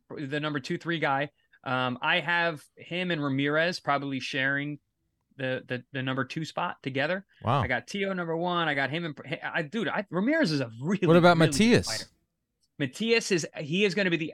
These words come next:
Speaker 1: he's gonna be my number, my number four,
Speaker 2: Okay.
Speaker 1: based on being outside of the, you know, the two, three, the, the, the two position is gonna be held by Prograis and Ramirez. People are writing off Ramirez just 'cause he hasn't been in the news and the,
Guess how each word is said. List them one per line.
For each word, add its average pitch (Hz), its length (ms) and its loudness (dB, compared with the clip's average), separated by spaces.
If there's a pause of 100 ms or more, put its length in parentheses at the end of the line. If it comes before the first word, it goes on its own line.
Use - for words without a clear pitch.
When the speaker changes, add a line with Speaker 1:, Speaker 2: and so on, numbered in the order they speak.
(140)
Speaker 1:
he's 175 200 0
gonna 196 140 0
be 185 140 2
my 175 120 2
number, 160 520 0 (160)
my 151 100 -2
number 156 160 -4
four, 147 380 -2
Speaker 2:
Okay. 101 220 -2
Speaker 1:
based 143 300 2
on 131 400 -2
being 139 220 -2
outside 131 320 0
of 123 60 -2
the, 131 260 -8
you 139 60 -6
know, 120 160 -6 (160)
the 131 60 -2
two, 190 200 0
three, 165 320 -2
the, 135 240 -6
the, 143 220 -6
the 139 80 -6
two 214 200 -2
position 160 400 -2
is 139 80 -2
gonna 139 140 -4
be 135 80 -4
held 127 180 -2
by 123 120 0
Prograis 127 380 -4
and 117 80 -6
Ramirez. 110 340 -10 (400)
People 254 200 2
are 214 60 4
writing 185 220 2
off 156 120 0
Ramirez 147 380 0
just 147 140 -10
'cause 143 120 -8
he 135 100 -4
hasn't 131 240 0
been 135 100 -2
in 127 80 -4
the 123 60 -4
news 131 320 -2
and 123 100 -4
the, 127 80 -4